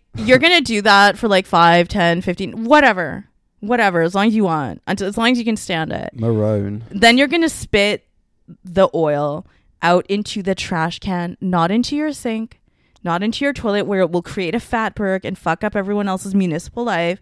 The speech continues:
Speaker 1: Spit it into the fucking trash can. And this is how I know that it works. I don't have dirty teeth. I don't really drink coffee. I don't drink tea. I don't drink red wine. My teeth have been known to be very clean. My dentists have also always commented that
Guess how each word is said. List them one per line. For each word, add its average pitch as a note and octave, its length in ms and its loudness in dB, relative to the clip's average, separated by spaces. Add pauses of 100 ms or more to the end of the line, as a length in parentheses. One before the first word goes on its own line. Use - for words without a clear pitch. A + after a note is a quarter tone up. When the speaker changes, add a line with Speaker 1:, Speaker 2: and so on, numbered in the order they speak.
(180)
Speaker 1:
Spit - 280 -4
it - 20 2
into B3+ 160 0
the A3 80 -6
fucking F#3+ 300 -4
trash D#3+ 240 -10
can. - 220 -12 (420)
And C4+ 340 0 (240)
this D4 220 -2
is E4+ 140 0
how C#4 220 4
I B3+ 120 2
know G#3+ 200 2
that G#3+ 140 2
it G#3 120 2
works. E3+ 300 -4 (320)
I F#3 140 4
don't B3+ 160 2
have C#4 220 -2
dirty A#3+ 260 -2
teeth. G3 340 -6 (300)
I F#3+ 80 2
don't A3 180 2
really G#3 220 2
drink A3+ 220 -2
coffee. F#3+ 480 -6
I E3+ 120 -4
don't G3 140 -4
drink A#3 180 -2
tea. G3+ 320 -10
I F#3+ 80 -2
don't F#3+ 140 -6
drink G#3 200 -12
red F#3 140 -4
wine. F3+ 200 -4
My F#3 100 -4
teeth A#3 340 -8
have A3 160 -6
been G3 180 -2
known F3+ 320 -2 (280)
to - 80 -10
be G#3+ 120 0
very E3+ 220 -2
clean. E3+ 280 -6
My E3 120 -4
dentists F3+ 420 -6
have G3 140 -6
also F3 360 -2
always D#3 260 0
commented D#3+ 560 -4
that C#3+ 240 -4